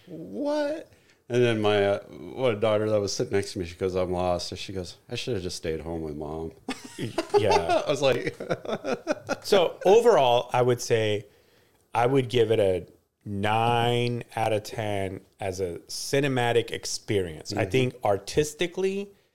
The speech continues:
Speaker 2: as an animation, as a medium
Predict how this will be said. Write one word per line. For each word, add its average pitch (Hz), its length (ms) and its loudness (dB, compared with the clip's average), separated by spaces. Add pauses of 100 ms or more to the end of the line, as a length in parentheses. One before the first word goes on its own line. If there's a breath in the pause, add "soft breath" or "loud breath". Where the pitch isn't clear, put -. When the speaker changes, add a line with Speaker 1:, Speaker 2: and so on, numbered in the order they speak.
(320 soft breath)
Speaker 2:
as 113 220 -2
an 104 140 0 (120)
animation, 131 1040 0 (520 soft breath)
as 104 200 -2
a 98 160 4
medium 139 920 0